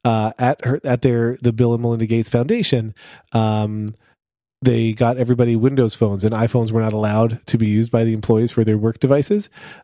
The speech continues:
uh, as their work devices. And then now they have switched to Android phones. And I just thought, that's a really funny, like, level of hate for your old nemesis to have while you're running a nonprofit that's literally spending, like, billions of dollars trying to better the world,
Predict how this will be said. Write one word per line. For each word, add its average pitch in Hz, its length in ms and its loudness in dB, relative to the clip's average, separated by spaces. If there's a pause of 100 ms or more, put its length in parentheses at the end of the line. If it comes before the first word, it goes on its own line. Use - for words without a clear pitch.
uh, 120 120 2
as 117 140 2
their 110 140 2
work 120 160 0
devices. 147 540 -2
And 117 140 2
then 110 320 0
now 107 320 0
they 104 120 0
have 98 120 -2
switched - 280 -2
to 98 120 0
Android 90 280 -2
phones. - 320 -8
And 104 120 0
I 104 60 0
just 107 160 -4
thought, 92 180 -4 (640)
that's 131 260 2
a 131 60 4
really 117 260 4
funny, 104 520 -2 (240)
like, 101 340 0 (400)
level 117 480 2
of 95 280 -6
hate 117 360 0
for - 200 0
your 107 200 0
old 104 260 2
nemesis 98 460 0
to 101 100 0
have 92 340 -2
while 98 160 2
you're 95 120 -2
running 98 240 -2
a 98 40 -4
nonprofit 95 520 -4
that's - 240 -4
literally 101 340 0
spending, 95 340 -4
like, 90 240 -4 (300)
billions 117 480 2
of 131 80 2
dollars 131 380 2
trying 123 200 0
to 120 80 -2
better 117 200 2
the 117 80 -2
world, 123 280 4